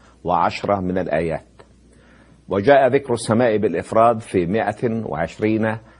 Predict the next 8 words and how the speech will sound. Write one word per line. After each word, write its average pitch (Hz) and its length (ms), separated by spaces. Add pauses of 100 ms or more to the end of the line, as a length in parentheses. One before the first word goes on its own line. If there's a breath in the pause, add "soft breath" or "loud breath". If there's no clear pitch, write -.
من 90 140
هذه 90 340
الآيات، 90 580 (480 soft breath)
وجاء 107 440
ذكر 110 280
السماء 101 500
بالجمع 101 560 (140)
معرفة 107 840